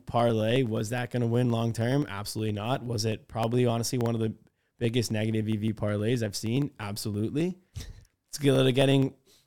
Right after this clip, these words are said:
all the guys alt rushing yards over, and, like, you're barely getting payouts on those. Um, but, uh, yeah, good for him. Cashed out.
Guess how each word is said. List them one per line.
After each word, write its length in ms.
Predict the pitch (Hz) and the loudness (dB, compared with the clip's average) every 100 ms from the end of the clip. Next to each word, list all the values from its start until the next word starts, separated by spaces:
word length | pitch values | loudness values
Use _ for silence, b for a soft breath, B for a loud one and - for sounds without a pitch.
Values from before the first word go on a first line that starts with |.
| _ - | _ -2
all 180 | 131 | 0
the 120 | 139 127 | 2 4
guys 280 | 120 127 113 | 4 2 0
alt 240 | - 120 - | -4 -4 -4
rushing 380 | 117 110 127 113 | -6 -4 -2 -2
yards 280 | 110 110 95 | -2 -4 -6
over, 460 | 104 110 151 170 - | -8 -2 -2 -2 -8
and, 200 | 127 120 | -4 0
like, 220 | 120 107 - _ - | 0 0 -4 _ -20
you're 200 | 113 107 101 - _ | -8 -8 -8 -20 _
barely 340 | 120 117 110 | -2 0 0
getting 240 | 110 98 104 | -2 -4 -6
payouts 420 | - 95 80 - | -8 -8 -8 -12
on 160 | 82 82 | -12 -12
those. 300 | 58 - - _ _ _ _ _ | -14 -16 -18 _ _ _ _ _
Um, 480 | 110 101 98 95 95 - | -8 -4 -4 -4 -6 -4
but, 280 | 104 101 | -6 -4
uh, 340 | 104 104 104 98 | -4 -2 -2 0
yeah, 240 | 113 123 113 | 2 0 0
good 140 | 110 104 | -6 -2
for 120 | 110 | -2
him. 240 | 110 127 | 0 0
Cashed 380 | 117 110 107 - | -2 -6 -6 -4
out. 240 | 113 123 | -4 -4